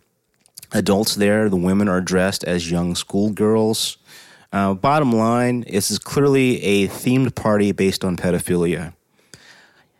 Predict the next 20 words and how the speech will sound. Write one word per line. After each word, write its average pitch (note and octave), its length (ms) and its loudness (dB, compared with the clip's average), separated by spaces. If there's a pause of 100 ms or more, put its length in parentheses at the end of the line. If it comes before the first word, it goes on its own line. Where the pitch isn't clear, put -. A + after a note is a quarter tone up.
(1120)
Call A3 200 0
me G3 140 0
crazy, A2 600 0
but G2+ 280 2
usually D3+ 420 2
when A#2 240 2
there's B2 340 2
smoke, A2 560 0 (600)
and G2+ 160 0
a F#2+ 40 0
lot G2 340 0
of G#2 80 0
smoke, G2 480 -2 (420)
and A2 180 2
more F#2+ 240 2
smoke, F#2+ 380 0
there's G2+ 140 -2
probably G#2 280 0
fire F2+ 400 0
somewhere. F2 600 -2